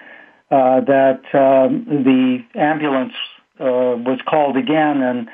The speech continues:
they said I'd already been diagnosed and they weren't gonna take me back to the hospital. And by the following Tuesday, uh, and I should add that every hour counts with sepsis, and I was already four or five days out.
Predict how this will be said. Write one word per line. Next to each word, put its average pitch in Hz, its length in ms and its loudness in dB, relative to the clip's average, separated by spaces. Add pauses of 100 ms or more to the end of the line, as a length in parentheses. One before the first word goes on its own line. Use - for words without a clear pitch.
(280)
they 147 200 -2
said 147 180 0
I'd 139 180 0
already 156 420 2
been 131 180 0
diagnosed 139 680 0
and 131 120 0
they 131 80 0
weren't 143 240 -2
gonna 135 180 -2
take 139 240 -6
me 131 120 -2
back 131 320 0
to 131 80 -8
the 120 100 -2
hospital. 165 800 0 (640)
And 135 240 2
by 135 200 2
the 127 100 -2 (100)
following 143 500 2
Tuesday, 131 840 0 (720)
uh, 143 40 -4
and 127 260 2
I 135 80 2
should 180 240 0
add 147 340 2
that 127 300 -2
every 160 560 0
hour 160 460 2 (140)
counts 208 340 0 (120)
with 131 180 0 (140)
sepsis, 127 520 0 (320)
and 123 260 0 (280)
I 170 120 4
was 156 220 2
already 139 600 2 (100)
four 139 300 2
or 123 340 -2
five 135 320 2
days 127 320 0
out. 135 320 0